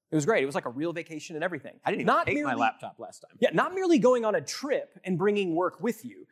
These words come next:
Speaker 1: I mean an actual vacation, like an actual holiday. Got some friend of ours who are here as well, entrepreneurs. They did the same thing. We got to go and kick it in, uh, France. For, you were there for three weeks. I joined, uh, there for two weeks. I couldn't stay as long 'cause we have these pesky things called children,
Speaker 2: Mm-hmm.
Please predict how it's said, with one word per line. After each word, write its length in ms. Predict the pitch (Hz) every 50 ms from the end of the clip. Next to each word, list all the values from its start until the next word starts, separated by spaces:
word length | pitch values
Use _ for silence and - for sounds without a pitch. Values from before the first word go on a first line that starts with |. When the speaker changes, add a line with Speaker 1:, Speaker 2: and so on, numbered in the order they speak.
| _ _
Speaker 1:
I 100 | - 220
mean 160 | 269 330 359
an 140 | 349 294 - -
actual 600 | - 208 220 - - - - 240 233 226 226 208
vacation, 600 | 170 175 185 170 - 175 175 156 - - 131 104
like 160 | 110 123 -
an 60 | - 110
actual 360 | 156 160 156 - - 202 185
holiday. 360 | 202 233 254 185 - - - _ _ _ _
Got 160 | - 131 127 -
some 80 | -
friend 140 | - 165 160
of 60 | 156 170
ours 240 | 170 175 165 - - - - _ _ - -
who 100 | 147 170
are 60 | 160
here 160 | 160 202 208
as 80 | 180 160
well, 140 | 220 247 135
entrepreneurs. 400 | 123 139 - - 208 214 170 117
They 80 | 127 127
did 160 | 123 147 135
the 60 | 135
same 260 | - - 170 170 160
thing. 340 | 156 - 240 196 147 - - _ _ _ _ _
We 120 | 120 143 160
got 200 | 165 170 165 170
to 60 | 175
go 180 | 170 175 175
and 120 | 175 160 139
kick 180 | - 175 165
it 80 | 180 165
in, 200 | 170 180 185 165 - _ _ _ _ _
uh, 220 | 165 170 170 170 -
France. 560 | - - 214 254 214 113 - - - - _ _ _ _ _
For, 240 | 165 156 156 151 143
you 160 | 135 131 180
were 80 | 202 190
there 140 | 180 170
for 80 | 143 156
three 160 | - 180 196
weeks. 260 | 185 190 190 175 -
I 120 | - 156 156
joined, 340 | 143 170 170 165 175 170 165 _ _ _ _ _
uh, 200 | - 156 151 156
there 140 | 151 165 160
for 260 | 160 175 165 160 160 - _
two 140 | - 190 180
weeks. 260 | 170 175 175 160 -
I 80 | 156 - - _ _
couldn't 160 | - 170 143 127
stay 180 | - 127 147
as 120 | 143 139 135
long 180 | 135 127 123
'cause 120 | 120 120 135
we 80 | 143
have 80 | 131 127
these 100 | 127 -
pesky 320 | - - 131 - - 135
things 240 | - 147 131 135 -
called 220 | - 123 117 -
children, 360 | - - 139 139 160 185 196 165
Speaker 2:
Mm-hmm. 240 | 139 131 127 120